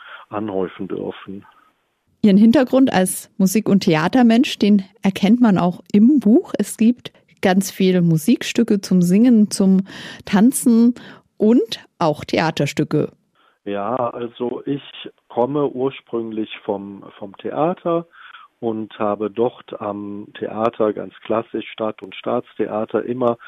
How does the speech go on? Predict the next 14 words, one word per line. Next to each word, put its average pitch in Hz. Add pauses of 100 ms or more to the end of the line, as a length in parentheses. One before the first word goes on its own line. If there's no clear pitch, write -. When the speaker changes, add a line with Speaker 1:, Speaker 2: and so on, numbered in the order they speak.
(220)
Speaker 1:
Projekte 113
im 110
sozialen 104
Raum 95
gemacht - (180)
und 117
habe 104
dabei 101
versucht, 107 (500)
auch, 107
ähm, 101
junge 127
Menschen 117
aus, 107